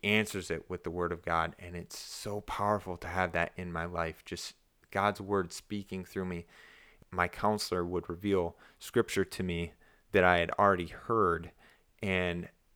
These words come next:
at the beginning, it was kinda one of those situations where I'd hear it and be like, "Yep, okay, I know that,"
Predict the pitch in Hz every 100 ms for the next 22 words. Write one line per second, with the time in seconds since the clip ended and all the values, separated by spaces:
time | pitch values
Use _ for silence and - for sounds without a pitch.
0 | _ _ _ 95 95 90 98 123 113 98
1 | - 98 - 92 95 92 87 87 92 -
2 | 90 90 87 87 82 82 - 107 - 90
3 | 85 82 80 90 90 - _ 95 92 80
4 | 80 87 90 110 92 82 85